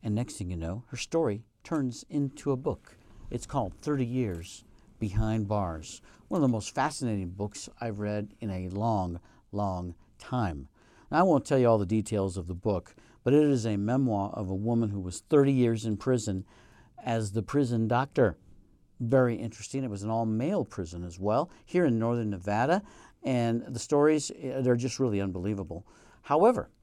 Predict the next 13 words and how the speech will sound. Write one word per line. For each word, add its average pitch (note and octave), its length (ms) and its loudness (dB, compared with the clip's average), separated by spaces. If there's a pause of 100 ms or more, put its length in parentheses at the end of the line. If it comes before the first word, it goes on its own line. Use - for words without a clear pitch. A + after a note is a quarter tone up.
(280)
if C#3+ 220 -4
you F3 80 -2
have C#3 120 -2
seen D3 240 0
a G#2 120 -2
television G#2+ 520 -2
program F2+ 760 -6
called F2+ 540 0 (520)
Orange C3+ 320 2
is B2+ 140 -8
the A#2 80 -4
New A2+ 180 -2
Black, A2 520 -6